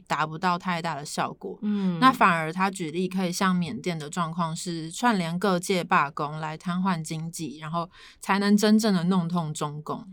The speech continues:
Speaker 2: 是，那另外呢，流亡海外的香港政治人物也应该更积极的游说美国、欧盟和日本来通过更多对香港的制裁，最好就可以扩及到金融层面，才能真的打到一些痛点。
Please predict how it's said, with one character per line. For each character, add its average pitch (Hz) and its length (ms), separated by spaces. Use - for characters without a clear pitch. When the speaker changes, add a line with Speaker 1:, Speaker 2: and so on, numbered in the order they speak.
Speaker 2:
是， 160 580
那 214 300
另 240 260
外 233 240
呢， 170 300
流 175 180
亡 180 200
海 170 200
外 185 180
的 170 80
香 175 220
港 156 180
政 170 200
治 175 180
人 151 180
物 165 160
也 175 120
应 208 120
该 247 160
更 254 200
积 208 220
极 175 160
的 156 140
游 160 200
说 202 220
美 160 240
国、 143 280
欧 180 220
盟 160 220
和 175 180
日 185 200
本 - 200
来 170 160
通 185 240
过 190 160
更 180 220
多 165 260
对 226 160
香 196 240
港 175 180
的 - 120
制 180 260
裁， - 220
最 240 260
好 - 260
就 202 120
可 190 140
以 165 60
扩 190 240
及 156 160
到 165 160
金 170 240
融 151 180
层 147 180
面， 151 220
才 151 160
能 147 160
真 156 140
的 160 140
打 143 200
到 151 220
一 151 40
些 147 140
痛 190 340
点。 - 140